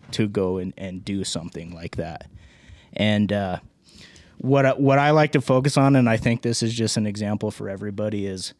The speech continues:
is the amount of grace and love that responded to, to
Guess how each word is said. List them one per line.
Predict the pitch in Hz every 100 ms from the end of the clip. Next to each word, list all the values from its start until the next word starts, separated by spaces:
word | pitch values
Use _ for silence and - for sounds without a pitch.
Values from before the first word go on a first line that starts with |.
| _ - -
is | 107 104
the | 113
amount | 113 127 127
of | 113
grace | 113 110 117 120
and | 104
love | 104 101 98
that | 104 92 -
responded | 110 101 - - 104 101 95 95 95
to, | - 92 - -
to | -